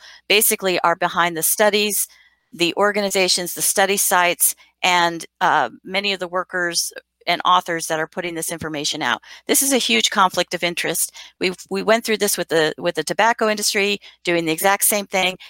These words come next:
and now the media once again is falling asleep. They are refusing to look and investigate into this, and so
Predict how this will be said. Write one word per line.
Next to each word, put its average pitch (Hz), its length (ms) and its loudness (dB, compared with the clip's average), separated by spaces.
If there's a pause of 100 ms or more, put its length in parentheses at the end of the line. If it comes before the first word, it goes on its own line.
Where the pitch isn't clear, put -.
and 180 100 -4
now 190 140 2
the 190 80 -4
media 202 380 -2
once 185 240 -2
again 185 280 -2
is 151 140 -4
falling 208 400 2
asleep. 185 480 -2 (400)
They 180 240 4
are 160 320 2
refusing 233 880 -4 (380)
to 175 500 -2
look 196 260 -2
and 180 140 -2
investigate 185 560 0
into 190 180 -6
this, 190 280 2
and 170 120 -4
so 165 240 2